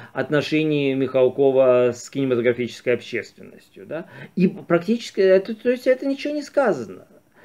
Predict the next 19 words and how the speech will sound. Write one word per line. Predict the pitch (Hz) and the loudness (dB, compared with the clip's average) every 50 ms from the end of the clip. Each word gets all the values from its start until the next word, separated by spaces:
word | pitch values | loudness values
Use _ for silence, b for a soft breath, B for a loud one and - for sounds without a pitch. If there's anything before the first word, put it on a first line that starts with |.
| b b _ | b b _
Про | - 175 | 2 2
это, | 202 202 233 | 4 4 4
это | 196 202 226 226 240 | 4 6 4 4 4
как | 220 226 214 214 208 | 4 2 2 2 4
бы | 214 220 214 | 6 6 6
вообще | 208 202 190 196 - 226 | 6 6 4 4 4 2
вычер-, | 226 247 240 220 - 170 143 | 2 2 0 -2 -2 -2 2
но | 156 175 | 4 6
это | 190 202 202 208 202 196 196 B B B B | 6 6 6 6 6 6 6 B B B B
не | 170 180 208 | 2 4 4
вычеркнуто, | 226 262 240 - - - 156 151 143 123 139 139 139 | 4 4 2 0 -4 -4 -4 -2 0 2 2 2 2
просто | 139 151 156 151 - 156 | 2 2 2 2 2 0
это | 151 156 160 147 | 0 0 -2 -2
не | 160 160 165 165 156 | 0 0 0 0 0
попало | - - - 214 - 240 226 190 151 135 120 110 | 0 0 0 2 4 6 8 8 8 8 6 4
в, | 107 120 123 117 | 2 0 0 2
в | 113 | 2
этот | 131 131 - 147 131 - | 0 0 0 -2 -6 -8
час. | - - - 196 135 95 - - - B | -4 0 0 0 0 0 -4 -10 -20 B